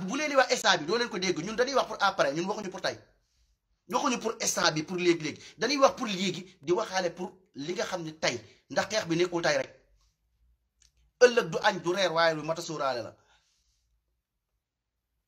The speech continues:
Waxuma ak ay naafeq, ndax dëkk bi dafa bëri ay, dafa bëri ay tappalekat, dafa bëri ñoom gëmuñu dara. Dafa bëri ay hypocrite, waxuma ak ñooñu.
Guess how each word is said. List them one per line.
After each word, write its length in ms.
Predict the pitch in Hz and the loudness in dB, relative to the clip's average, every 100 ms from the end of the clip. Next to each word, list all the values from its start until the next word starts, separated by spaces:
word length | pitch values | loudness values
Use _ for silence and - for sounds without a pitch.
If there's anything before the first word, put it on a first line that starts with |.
| _ - _ _ _ _ _ _ _ _ _ _ _ _ _ _ _ _ _ _ _ _ _ | _ -20 _ _ _ _ _ _ _ _ _ _ _ _ _ _ _ _ _ _ _ _ _
Waxuma 260 | 185 269 247 | -4 4 4
ak 80 | 240 | 4
ay 100 | 214 | 4
naafeq, 360 | 196 196 247 - - - | 4 6 4 0 -14 -12
ndax 220 | 135 185 | -6 -4
dëkk 160 | 190 254 | -4 -6
bi 60 | 185 | -6
dafa 120 | 208 | -4
bëri 140 | 220 220 | -4 -4
ay, 80 | 185 143 | -4 -6
dafa 160 | 180 247 | -8 -8
bëri 180 | 233 240 | -8 -6
ay 140 | 214 196 - | -6 -6 0
tappalekat, 480 | 277 277 214 175 - | 0 2 2 2 -2
dafa 160 | 214 269 | -2 -2
bëri 120 | 285 | 0
ñoom 180 | 240 160 | 0 0
gëmuñu 240 | 269 247 | 0 0
dara. 220 | 214 208 123 - _ _ _ _ _ _ | 4 4 2 -12 _ _ _ _ _ _
Dafa 180 | - 269 | -6 -4
bëri 140 | 262 269 | 2 4
ay 100 | 240 262 | 2 -2
hypocrite, 440 | 269 - 190 - _ | -6 -6 -8 -10 _
waxuma 260 | 165 202 254 | -6 0 0
ak 60 | 226 | 0
ñooñu. 260 | 233 220 | -2 -4